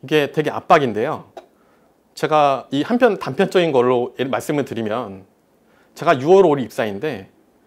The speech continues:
어떻게 보면은 여기보다 하나 더 있었습니다. 여기 옆에 보면은 그 배송 중 옆에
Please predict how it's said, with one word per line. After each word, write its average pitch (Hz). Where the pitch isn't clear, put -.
어떻게 135
보면은 170
여기보다 175
하나 262
더 147
있었습니다. 127
여기 135
옆에 135
보면은 120
그 117
배송 175
중 180
옆에 185